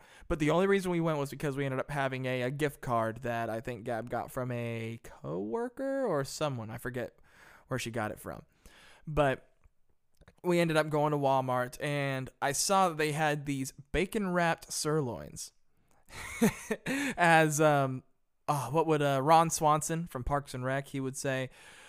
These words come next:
"Uh, that's my, that's my number one favorite food wrapped around my number three favorite food." <laughs> Bacon wrapped sirloin, come on. And so I grabbed it immediately. But I, um,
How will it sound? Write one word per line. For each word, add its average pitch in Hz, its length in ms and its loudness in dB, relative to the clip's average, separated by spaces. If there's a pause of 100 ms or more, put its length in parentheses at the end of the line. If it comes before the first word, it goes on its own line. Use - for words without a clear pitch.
(120)
"Uh, 143 60 0
that's 151 300 4
my, 143 220 0
that's 151 240 -2
my 143 360 2 (140)
number 156 360 2
one 151 240 0
favorite 147 360 -2
food 147 300 0
wrapped 139 400 -2
around 143 460 0
my 127 120 -4
number 127 240 -4
three 131 280 -6
favorite 127 320 -6
food." 113 300 -6 (1120)
<laughs> - 2000 -2
Bacon 214 340 4
wrapped 185 260 4
sirloin, 123 460 -4
come 175 180 -4
on. 120 240 -6
And 131 120 -8
so 151 360 4
I 131 160 2
grabbed 156 340 2
it 123 100 -2
immediately. 127 720 -4 (280)
But 147 460 2 (420)
I, 175 540 4
um, 151 440 0